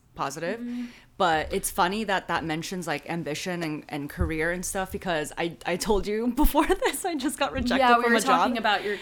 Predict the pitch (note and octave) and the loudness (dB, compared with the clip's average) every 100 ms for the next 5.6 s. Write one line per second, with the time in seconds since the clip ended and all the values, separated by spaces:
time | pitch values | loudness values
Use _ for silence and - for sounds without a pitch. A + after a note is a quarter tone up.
0 | - G#3 G3 F3+ G#3 E3 E3+ - G#3 G3 | -8 -8 -8 0 4 4 2 -2 -2 0
1 | E3+ F3 F3+ E3+ F#3 F3 D#3 E3 D#3 - | -2 -2 -2 -2 -4 -6 -4 -6 -8 -6
2 | E3 C#3+ C#3+ D3 D3 D#3 - C#3+ D3 D3+ | -4 -4 -4 -6 -6 -8 -4 -2 -2 -4
3 | D3 - - F3 C#3+ D3+ - D3 F3 - | -6 -8 -10 -8 -6 -4 -2 -2 -4 -6
4 | - E3+ - E3 D#3+ F3 E3+ F3+ F3 E3+ | -4 -4 -2 -2 -2 -4 -4 -4 -2 -4
5 | E3 E3 C#3+ C#3+ D#3 - | -6 -6 -4 -4 -6 -8